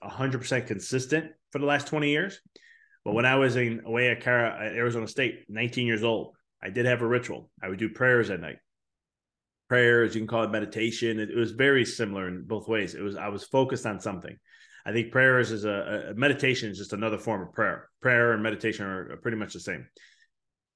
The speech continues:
because you're focusing on something and you're tapping within. And so for me, what I would do every night, and I spend about ten minutes, and what happened was I fall asleep before I get done, is I would focus on my family.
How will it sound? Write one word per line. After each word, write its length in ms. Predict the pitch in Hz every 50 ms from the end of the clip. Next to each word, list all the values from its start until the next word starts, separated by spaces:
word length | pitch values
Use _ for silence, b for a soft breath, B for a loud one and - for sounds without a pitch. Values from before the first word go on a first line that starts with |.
| _ _ _ -
because 220 | 113 110 120 101
you're 80 | 104 -
focusing 500 | - 123 131 127 135 127 120 120 113 110
on 120 | 98 87
something 360 | - - 117 117 113 123 120
and 100 | 110 104
you're 120 | 98 92 90
tapping 400 | - - 117 110 - 104 95 92
within. 360 | 87 82 - 90 71 62 - _ _ _ _ _ _ _ _ _ _ _
And 180 | 117 117 107 -
so 100 | 127 113
for 140 | - 110 107
me, 360 | 123 147 160 156 143 131 123
what 180 | 113 110 110 113
I 80 | 117
would 120 | 123 123 123
do 160 | 139 135 - -
every 260 | 123 117 120 143 156
night, 240 | 139 117 101 98 76 - _
and 100 | 101 104
I 40 | 104
spend 220 | 101 - - 117 113
about 200 | 107 101 101 -
ten 180 | - 135 135
minutes, 240 | 120 110 110 104 -
and 80 | 104 104
what 80 | 104
happened 260 | 113 139 143 139 117
was 120 | 110 98 107
I 80 | 101
fall 200 | - - 127 123
asleep 220 | 113 - - 120 95
before 220 | 101 - 117 110
I 40 | 101
get 160 | 92 90 87
done, 240 | 101 95 80 71 - - _ b b b b b b b b b
is 160 | - 107 -
I 80 | 123 123
would 160 | 143 151 147
focus 380 | - 147 135 123 135 131 117 -
on 540 | - 117 117 117 110 107 107 107 104 107 - _ _ _ _ _ _ _ _ _ -
my 280 | 107 113 117 120 127
family. 420 | 127 - 127 110 98 92 95 101